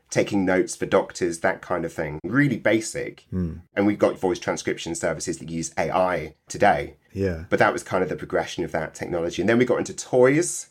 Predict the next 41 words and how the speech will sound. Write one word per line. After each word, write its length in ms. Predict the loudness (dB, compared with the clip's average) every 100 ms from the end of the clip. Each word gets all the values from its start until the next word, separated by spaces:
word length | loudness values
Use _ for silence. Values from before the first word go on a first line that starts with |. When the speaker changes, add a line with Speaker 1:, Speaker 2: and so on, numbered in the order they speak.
| _ -2
Speaker 1:
in 80 | 2
the 60 |
nineteen 340 | 4 2 2 2
eighties 420 | 2 2 -2 0
with 200 | -4 0
dolls 480 | 2 2 0 -2 -6
that 80 | -8
you 80 |
could 140 | -4 -2
interact 460 | -2 0 -2 -2
with. 260 | -4 -4 -4 _ _ _ _
Speaker 2:
Yeah. 640 | -2 4 6 6 6 4 -4 _
Did 140 | -8 -4
I 120 | -4
have 240 | -4 -8 -4
something 260 | -2 0
like 140 | 0 -2
that? 160 | -4
There 100 | -4
was 140 | -4 -4
something 320 | -4 0 2
I'm 100 | 2
sure 220 | 2 2 2
I 40 |
had 200 | -2 -4
you 80 | -6
could 160 | -6
speak 340 | -10 -8 -8 -6
to. 240 | -6 -6 -10 _ -10 -2
Was 160 | -2
it 60 | 0
like 140 | -4
Speak 440 | -6 -8 -2 0 0
and 140 | -2
Spell? 500 | -4 -8 -8 -8 -16 -8
Did 140 | -4
that 140 | -2 0
have, 100 | -2
like, 140 | -2
voice 320 | -4 -4 -4
recognition? 600 | -6 -6 -8 -8 -10 -14